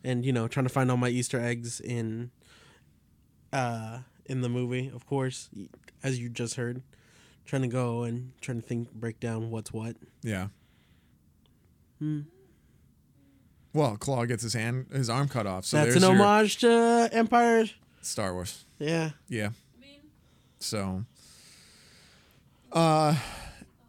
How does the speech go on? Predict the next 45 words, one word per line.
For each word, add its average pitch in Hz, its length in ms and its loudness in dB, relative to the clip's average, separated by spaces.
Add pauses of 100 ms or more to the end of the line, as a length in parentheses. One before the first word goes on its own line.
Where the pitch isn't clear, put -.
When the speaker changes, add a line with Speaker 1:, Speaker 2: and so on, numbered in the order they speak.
Speaker 2:
yeah, 151 200 4
I 143 40 4
don't 165 140 4
have 156 120 2
any 139 120 0
more 117 160 -2
theories. 123 440 -4
So 170 220 4
next 170 320 4
week, 160 320 2 (1080)
our 139 100 0
episode 135 760 0
is, 131 960 -2 (560)
what 135 220 -4
E 139 80 0
M 131 100 0
H 131 160 -2
episode 127 340 -2
is 104 120 -4
it? 95 80 -8 (420)
Speaker 1:
No, 170 340 6
but 165 160 4
it 151 120 0
does 165 180 0
have 165 160 -4
the 147 100 -4
center 185 340 -4
stone 117 340 -8
on 117 140 -10
it. 123 180 -14 (960)
Speaker 2:
Which 131 200 -4
one 117 120 -2
is 104 80 -6
the 104 80 -8
Speaker 1:
And 151 80 0
Speaker 2:
center 120 180 -2
stone? 98 300 -14 (320)
We 131 120 -2
don't 110 200 -6
know 104 220 -6
what 98 120 -12
it 98 80 -14
is. 101 300 -14 (140)
Speaker 1:
It's - 140 -14
blue. 127 340 -6